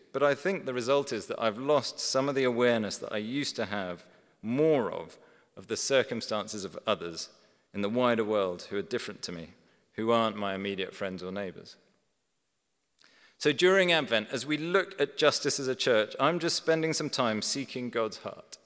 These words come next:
I'm just looking around me again a bit and asking him to show me, where should I be looking?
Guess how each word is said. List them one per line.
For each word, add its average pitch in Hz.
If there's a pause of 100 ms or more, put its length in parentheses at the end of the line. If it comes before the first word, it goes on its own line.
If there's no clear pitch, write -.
(1300)
I'm 120
just 170
looking 202
around 160
me 139
again 101
a 90
bit 98
and 123
asking 139
him 131
to 135
show 147
me, 123
where 147
should 151
I 131
be 107
looking? -